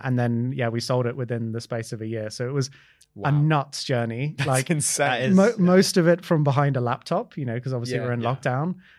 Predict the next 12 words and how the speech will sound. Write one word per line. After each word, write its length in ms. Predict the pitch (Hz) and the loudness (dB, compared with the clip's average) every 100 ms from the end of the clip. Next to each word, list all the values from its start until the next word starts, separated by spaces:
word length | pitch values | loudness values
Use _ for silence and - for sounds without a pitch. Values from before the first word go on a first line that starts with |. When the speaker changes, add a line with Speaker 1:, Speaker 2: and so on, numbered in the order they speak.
| _ - | _ -6
Speaker 1:
Um, 440 | 117 113 117 123 - | -2 0 0 -2 0
I 400 | 123 123 131 170 | 0 2 0 -4
had 240 | - 127 135 | -6 -2 0
no 220 | 139 160 | 2 0
experience 520 | - - 131 120 - | -2 -4 -2 -2 -6
with 100 | 123 165 | -6 -2
anything 340 | 208 185 131 | -2 -2 -6
to 80 | - | -6
do 100 | 120 | -6
with 100 | 110 | -6
sanitizer, 680 | - 117 113 131 123 143 185 - _ _ _ | -6 -6 -4 -4 -2 -2 -4 -8 _ _ _
uh, 520 | - 113 117 117 120 | -2 0 2 0 -2